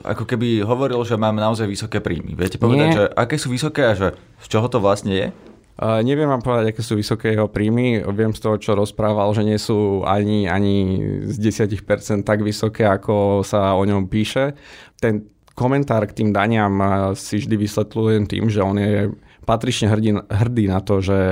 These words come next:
Speaker 2: ako správny občan odviedol všetky dane z úplne všetkého, čo ho mal. Nikdy nič zne-, nikdy nič nezamlčal, nikdy nič proste neobyšiel, čo nie je pravda napríklad o pánovi Matovičovi alebo pánovi Kiskovi.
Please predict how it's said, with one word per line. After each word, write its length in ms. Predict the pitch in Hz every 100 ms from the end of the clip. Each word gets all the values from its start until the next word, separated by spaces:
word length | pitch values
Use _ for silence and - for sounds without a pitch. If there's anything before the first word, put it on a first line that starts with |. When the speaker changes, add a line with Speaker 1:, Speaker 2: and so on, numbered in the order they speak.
| 95 95 87
Speaker 2:
ako 240 | 95 98
správny 400 | - 101 101 98
občan 240 | 92 -
odviedol 360 | 95 101 101 95
všetky 360 | - 110 - 107
dane 320 | 95 104 104
z 160 | 107 -
úplne 320 | 120 127 107
všetkého, 480 | - 101 - 107 98 - - -
čo 140 | - 107
ho 120 | 104 101
mal. 340 | 101 110 113 - -
Nikdy 300 | 107 117 113 110
nič 140 | 104 98
zne-, 220 | 101 98
nikdy 280 | 113 120 127
nič 180 | 117 110 - 95
nezamlčal, 800 | 98 107 110 120 - 135 147 -
nikdy 320 | 98 101 101 101
nič 260 | 98 - -
proste 560 | 98 - - 95 92 - - -
neobyšiel, 640 | 104 104 107 - 123 120
čo 100 | -
nie 160 | 98 90
je 60 |
pravda 260 | 95 92 92
napríklad 400 | 92 - 92 90
o 40 |
pánovi 360 | 95 98 95 95
Matovičovi 640 | 117 - 123 107 - 107
alebo 220 | 98 95 -
pánovi 400 | 101 98 95 92
Kiskovi. 480 | 120 - 151 156